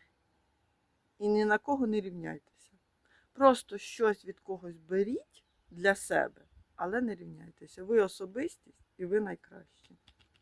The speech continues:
Наша полуниця, розсада була привезена з України, передана посилкою з України. І у мене є завжди варені яйця на всяк випадок.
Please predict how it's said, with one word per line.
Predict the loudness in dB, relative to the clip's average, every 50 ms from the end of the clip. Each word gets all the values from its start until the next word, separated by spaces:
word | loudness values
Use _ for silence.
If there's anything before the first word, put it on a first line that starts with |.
| _ -20 _ _ _ _ _ -4
Наша | -2 0 2 2 0 0 -4 -6
полуниця, | -4 -2 -2 0 2 2 2 2 2 0 -2 -4 -6 -8 -2 2
розсада | 4 4 4 2 -2 0 0 0 2 2 0
була | 2 4 4 4 4
привезена | 2 0 0 2 4 4 2 2 2 2 2 4 4 2 2 0
з | 0 -2
України, | -4 -6 -4 -2 -2 0 0 0 -2 -2 -4 -4 0
передана | 8 8 8 10 10 6 4 2 0 0 -2 -2
посилкою | -4 -8 -12 -12 -6 -4 -4 -4 -4 -6 -10 -10
з | -10 -10
України. | -16 -16 -8 -4 -2 0 0 0 0 0 0 -2 -2 -4 -6 _ _ _ _ _ _ _ _ -20 -20 -20 -20 -20 -20 -20 -20 -20 -18 -18 -18 -18 -20 -20 _ _ _ _ 2
І | 6 8 8
у | 10
мене | 10 8 8 6 6 4 4
є | 6 4 8
завжди | 8 6 6 6 4 6 6 6
варені | 8 6 2 2 2 0 0 0 0 0
яйця | 0 0 0 0 -2 -6 -10 -8
на | -8 -8
всяк | -8 -6 -6 -6 -6 -4 -2
випадок. | -2 -2 -2 -4 -10 -10 -8 -8 -10 -10 _ _